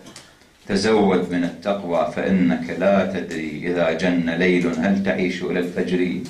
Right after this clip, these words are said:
فكم من فتى أمسى وأصبح ضاحكا وقد نسجت أكفانه وهو لا يدري.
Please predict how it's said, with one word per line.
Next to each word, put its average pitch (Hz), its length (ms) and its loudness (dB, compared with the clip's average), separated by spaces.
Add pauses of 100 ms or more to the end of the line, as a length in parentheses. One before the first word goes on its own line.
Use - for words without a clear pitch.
(480)
فكم 139 340 2
من 98 260 4
فتى - 280 2
أمسى 95 560 4
وأصبح 85 800 0
ضاحكا 92 960 2 (500)
وقد 92 560 -4
نسجت 92 460 -6
أكفانه 82 580 -4
وهو 78 220 -4
لا - 160 -6
يدري. - 380 -12